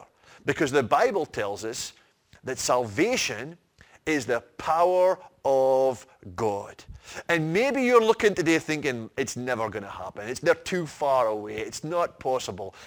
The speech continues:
Can I remind you that salvation is a work of God?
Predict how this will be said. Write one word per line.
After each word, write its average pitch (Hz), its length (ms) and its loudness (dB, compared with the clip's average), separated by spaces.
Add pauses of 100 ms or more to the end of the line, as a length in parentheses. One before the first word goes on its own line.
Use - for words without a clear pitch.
Can 131 120 -4
I 156 120 4
remind 113 520 -4
you 135 220 -4 (800)
that 117 120 -8
salvation 127 680 -2
is 113 160 -10
a 101 100 -2
work 104 440 -4
of 82 100 -18
God? 92 400 -14